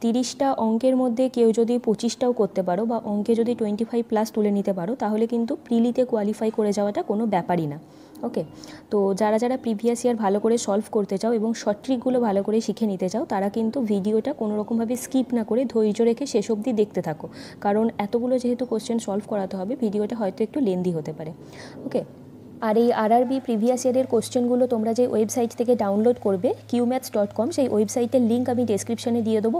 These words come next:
ওখান থেকে তোমরা পিডিএফ হিসেবে কোশ্চেনগুলো ডাউনলোড করে নিতে পারবে, সাথে অ্যান্সার কিও থাকবে। আর সলভিংটা তো আমি করাচ্ছি, তো আমি তোমাদের রিকোয়েস্ট করবো তোমরা খাতা নিয়ে বসো আর ক্লাস চলতে চলতে শর্ট ট্রিকগুলো নিজেদের মতন করে খাতায় নোট করে নাও। ওকে, আজকের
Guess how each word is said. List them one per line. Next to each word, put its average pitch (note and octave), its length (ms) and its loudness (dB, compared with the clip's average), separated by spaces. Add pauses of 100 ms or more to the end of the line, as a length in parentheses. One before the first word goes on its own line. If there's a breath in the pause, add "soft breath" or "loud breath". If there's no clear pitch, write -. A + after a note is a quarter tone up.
ওখান A3+ 240 -2
থেকে A#3+ 140 -2 (100)
তোমরা A3 200 0 (140)
পিডিএফ A#3+ 420 2
হিসেবে B3 240 0 (100)
কোশ্চেনগুলো A3+ 500 0
ডাউনলোড G3+ 360 0
করে A#3+ 200 4
নিতে A#3 180 0
পারবে, A#3 180 0 (100)
সাথে - 240 -2
অ্যান্সার G#3 360 -4
কিও B3 200 2
থাকবে। A3+ 220 -4 (380 loud breath)
আর G3 160 4
সলভিংটা A#3 480 2
তো B3 40 -4 (100)
আমি A3 100 2 (120)
করাচ্ছি, G#3 340 0 (120)
তো B3+ 40 -2 (100)
আমি G3+ 180 -2
তোমাদের A3+ 320 0
রিকোয়েস্ট A3+ 360 0
করবো A#3+ 260 2
তোমরা A#3 260 0
খাতা G#3+ 260 -4
নিয়ে A#3 200 0
বসো A#3 220 -2
আর D4+ 100 -4
ক্লাস G3+ 260 2
চলতে G#3 240 0
চলতে A#3 240 0
শর্ট G3+ 200 0
ট্রিকগুলো A3+ 260 2 (100)
নিজেদের G3+ 340 0
মতন G#3 260 -2
করে C4+ 100 2 (100)
খাতায় G#3 280 -2 (300 loud breath)
নোট G3 220 2
করে D#3 180 -2
নাও। D#3+ 100 -8 (100)
ওকে, B3 140 -6 (1200 loud breath)
আজকের C#4 260 2